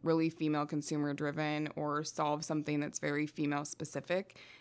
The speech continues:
it's hard to identify to that problem, which is part of the reason why those checks aren't getting written.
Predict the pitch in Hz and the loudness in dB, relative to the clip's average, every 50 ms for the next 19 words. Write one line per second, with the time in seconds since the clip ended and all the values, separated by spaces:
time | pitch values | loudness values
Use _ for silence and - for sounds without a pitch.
0 | - - - 165 - 175 180 175 175 175 180 175 165 151 156 143 147 151 147 156 | -10 -10 -6 -6 0 6 8 8 8 8 4 2 2 2 2 0 0 0 2 2
1 | 151 151 147 135 - - - 143 139 147 165 190 220 254 269 269 247 - - - | 2 2 2 -2 -4 -2 -2 0 0 2 2 2 4 4 4 4 4 2 0 -2
2 | 165 165 170 156 160 - - - 156 160 165 170 170 170 170 170 170 175 175 175 | -2 0 0 -2 -2 -4 0 2 4 4 6 4 4 4 4 2 2 2 4 2
3 | 175 170 180 175 175 - - 180 175 - - 185 - 196 185 185 185 185 185 190 | 4 4 4 2 2 0 -2 -2 -2 -2 -4 -4 -4 -2 -2 -2 -2 0 -2 -2
4 | - 196 196 202 220 214 | -2 0 0 0 0 -2